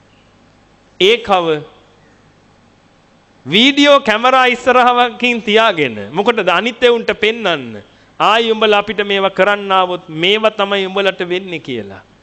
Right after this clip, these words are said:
අර කොල්ලගේ මූණ පේපර් නයිෆ් එකකින් සම්පූර්ණයෙන්ම, පින්වතුනි, අර මූණේ හංකඩේ අයින් කරනවා. අරු කෑ ගහනවා. ජාති දුක කියන්නේ ලේසි වැඩක්ද?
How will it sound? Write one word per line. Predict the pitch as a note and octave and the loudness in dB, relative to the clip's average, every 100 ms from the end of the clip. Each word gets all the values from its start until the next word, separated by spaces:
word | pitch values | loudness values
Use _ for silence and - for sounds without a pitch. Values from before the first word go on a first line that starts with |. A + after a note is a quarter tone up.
| _ _ _ _ _ | _ _ _ _ _
අර | F3+ A3 A3 | 0 0 -2
කොල්ලගේ | - G#3 A3 G3 D3 C3 A2+ A2+ _ _ _ _ _ - | -2 -4 -2 -2 -2 -4 -8 -14 _ _ _ _ _ -6
මූණ | F3+ A3+ B3 F#3 C3+ B2 C#3 - _ _ _ _ _ _ _ _ _ _ - | 0 2 2 0 -2 -4 -12 -20 _ _ _ _ _ _ _ _ _ _ -2
පේපර් | G#3+ C4 C4 | 0 0 0
නයිෆ් | A#3 G3+ A3+ A3 | 0 0 -2 0
එකකින් | G#3+ A3 G#3+ G3 | 0 0 -2 -6
සම්පූර්ණයෙන්ම, | G3 G#3 A3+ B3 A3 A3+ A#3 A3+ A3 G#3 | -4 -2 -2 -4 -4 -2 -2 -2 -2 -4
පින්වතුනි, | G3+ G#3+ G#3+ G#3+ | -4 -4 -4 -2
අර | G3+ G3+ | 0 -2
මූණේ | F#3+ G3+ G#3 | -4 -4 -2
හංකඩේ | F#3 G3 G#3+ G#3 G3 | -2 -4 -4 -6 -4
අයින් | F3 F3 | -4 -6
කරනවා. | D#3 A#2+ G2+ F#2+ F#2 _ _ _ _ _ _ | -6 -8 -10 -18 -20 _ _ _ _ _ _
අරු | E3+ G#3 A3+ A3+ | 0 0 -2 -4
කෑ | - A#3 B3 C4+ C#4+ | -2 0 2 4 2
ගහනවා. | C4 F#3 E3+ C3+ A#2 G2 F#2+ - _ _ _ _ _ _ _ _ _ _ _ _ _ _ _ - | 2 -2 -4 -8 -12 -12 -16 -20 _ _ _ _ _ _ _ _ _ _ _ _ _ _ _ -4
ජාති | F#3 F#3 G#3+ A3 G3 | 2 2 2 -2 -8
දුක | D3+ F#3+ A3+ | -6 0 0
කියන්නේ | A3 G3+ G3+ F#3+ | 0 -4 -4 -4
ලේසි | F3 G#3 G#3 | -2 -2 -4
වැඩක්ද? | G3+ G3+ A#3 A3 | -6 -4 -6 -10